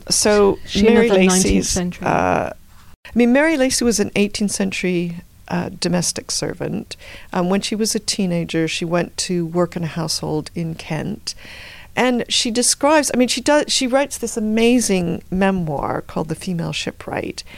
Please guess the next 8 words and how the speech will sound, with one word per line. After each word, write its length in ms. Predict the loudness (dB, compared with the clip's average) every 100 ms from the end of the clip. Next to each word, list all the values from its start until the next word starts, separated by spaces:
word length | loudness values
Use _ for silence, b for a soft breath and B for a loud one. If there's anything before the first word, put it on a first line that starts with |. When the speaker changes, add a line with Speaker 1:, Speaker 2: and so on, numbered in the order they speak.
| B B B B B -2
Speaker 1:
And, 480 | 0 2 0 0
um, 480 | 2 4 2 0 -2 -8 -20 -16 -14 -10
she 160 | -8 -4
describes 760 | -2 -2 0 2 2 2 -2
being 320 | 0 2 4
in 80 | 2
this 180 | 0 -4
household. 720 | -4 -4 -4 -2 -2 -4 -8